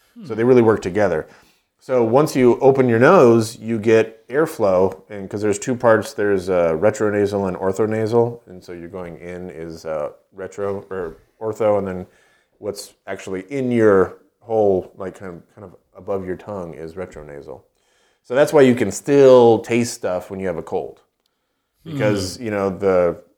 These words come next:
Speaker 1: orthonasal isn't working 'cause you're all stuffed up, but there's still sensors kind of inside your mouth up by your nose.
Speaker 2: Hmm.
Speaker 1: And so those work.
Speaker 2: Unless
Speaker 1: Um,
Speaker 2: you're, like, really mucusy.
Speaker 1: Yeah,
Speaker 2: Then,
Speaker 1: and then
Speaker 2: then
Speaker 1: you
Speaker 2: you
Speaker 1: just
Speaker 2: lose
Speaker 1: get
Speaker 2: all
Speaker 1: nothing.
Speaker 2: taste.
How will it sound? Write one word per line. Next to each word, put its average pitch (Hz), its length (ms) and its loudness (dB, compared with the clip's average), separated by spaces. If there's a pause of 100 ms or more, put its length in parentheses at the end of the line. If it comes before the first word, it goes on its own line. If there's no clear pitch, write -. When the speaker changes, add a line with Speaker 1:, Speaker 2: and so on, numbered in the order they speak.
(140)
Speaker 1:
orthonasal 107 640 4
isn't 101 160 0
working 101 420 0
'cause 87 180 -10
you're 87 120 -4
all 87 100 4
stuffed - 380 -2
up, 92 320 2
but 110 180 0
there's 98 140 -4
still 110 180 -4
sensors 98 680 -8 (380)
kind 92 160 -16
of 85 140 -14
inside 95 440 -8
your 87 100 -10
mouth 92 500 -6
up - 320 -12
by 92 160 -6
your 76 160 -6
nose. 80 480 -12 (200)
Speaker 2:
Hmm. 110 220 -18
Speaker 1:
And 101 80 -18
so 110 120 -4
those 120 220 6
work. - 440 2 (640)
Speaker 2:
Unless 107 320 -2
Speaker 1:
Um, 139 60 -2
Speaker 2:
you're, 123 80 2
like, 107 160 2
really 95 480 -6
mucusy. 87 460 -10
Speaker 1:
Yeah, 208 420 4
Speaker 2:
Then, 113 100 0
Speaker 1:
and 151 120 6
then 185 160 10
Speaker 2:
then 180 80 8
Speaker 1:
you 165 60 10
Speaker 2:
you 156 60 8
Speaker 1:
just 147 160 6
Speaker 2:
lose - 120 6
Speaker 1:
get - 20 -2
Speaker 2:
all 131 100 2
Speaker 1:
nothing. 98 240 -2
Speaker 2:
taste. - 220 -14